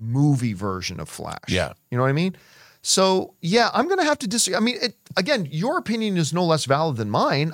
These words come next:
Speaker 1: I, I just disagree. I, I, I don't, I don't feel the same way you do on that. But it's an interesting observation.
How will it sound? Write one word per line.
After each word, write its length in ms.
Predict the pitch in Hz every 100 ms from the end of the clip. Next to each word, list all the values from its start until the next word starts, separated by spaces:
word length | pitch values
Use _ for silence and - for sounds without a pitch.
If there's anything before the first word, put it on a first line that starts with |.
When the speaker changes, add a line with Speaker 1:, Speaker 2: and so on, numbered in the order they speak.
| -
Speaker 1:
I, 120 | 127
I 120 | 147 151
just 200 | 170 -
disagree. 580 | 165 156 131 208 117 87
I, 300 | 110 - 123
I, 80 | 120 -
I 100 | 123
don't, 340 | 143 143 127 -
I 80 |
don't 180 | 123 127
feel 140 | 127 113
the 80 |
same 180 | 107 95
way 100 | 92
you 40 | 85
do 160 | 90
on 140 | 82 80
that. 200 | - -
But 80 | 185
it's 120 | 190
an 80 | 233
interesting 380 | 247 240 220 196
observation. 520 | 180 170 160 -